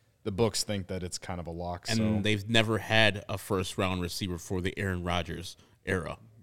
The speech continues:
Speaker 2: The
Speaker 1: Yeah.
Speaker 2: only offensive player they've drafted is his subsequent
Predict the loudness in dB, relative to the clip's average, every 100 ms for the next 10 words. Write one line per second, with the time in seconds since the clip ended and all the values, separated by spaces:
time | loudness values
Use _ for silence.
0 | -2 0 4 6 8 8 6 4 -2 2
1 | 4 6 6 2 6 6 6 0 -4 -14
2 | _ 0 2 6 4 4 2 2 2 -2
3 | -2